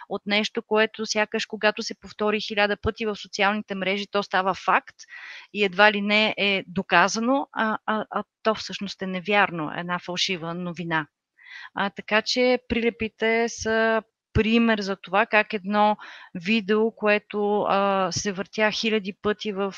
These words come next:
а, социалните мрежи, а, всъщност се оказа фалшиво. Но хората продължават да вярват, че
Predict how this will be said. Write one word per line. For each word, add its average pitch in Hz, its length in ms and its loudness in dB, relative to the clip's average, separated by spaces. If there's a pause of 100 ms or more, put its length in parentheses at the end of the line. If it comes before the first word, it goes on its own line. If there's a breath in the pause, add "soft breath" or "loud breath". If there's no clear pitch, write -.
а, 190 440 2 (500 loud breath)
социалните 208 640 2
мрежи, 202 720 0
а, 202 420 2
всъщност 233 480 -2
се 220 80 0
оказа 202 340 2
фалшиво. 196 680 -2 (480)
Но 220 120 2
хората 220 320 4
продължават 208 600 4
да 202 100 2
вярват, 196 480 4 (120)
че 226 240 2